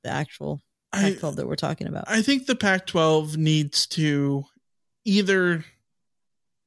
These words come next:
Speaker 2: and, and I know that this is easier said than done, but, like, you either combine with the Big Twelve to become something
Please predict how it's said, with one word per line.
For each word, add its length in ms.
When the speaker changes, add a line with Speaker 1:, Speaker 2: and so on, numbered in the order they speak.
Speaker 2:
and, 120
and 180
I 100
know 160
that 100
this 200
is 200
easier 340
said 220
than 160
done, 260
but, 240
like, 240
you 160
either 340
combine 580
with 140
the 80
Big 280
Twelve 460
to 100
become 440
something 580